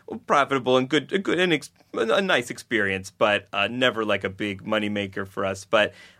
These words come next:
um, we, we also went to Comic-Con. We, we were both Comic-Con. She, uh, Amanda especially, like, she's been, she'd been going for,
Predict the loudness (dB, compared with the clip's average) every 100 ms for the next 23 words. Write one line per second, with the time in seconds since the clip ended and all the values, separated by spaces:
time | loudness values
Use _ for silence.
0 | _ 2 4 4 2 2 4 4 4 -2
1 | -2 -2 0 -2 -2 -2 0 0 -2 -4
2 | -6 -6 -4 -2 -2 -2 -2 -4 -4 -2
3 | -2 -2 -4 -4 -8 -2 0 0 -2 -2
4 | -4 0 2 2 2 0 0 -2 -2 -6
5 | -8 -10 -10 -10 -10 -10 -12 -10 -10 -8
6 | -8 -8 -8 -10 -10 -10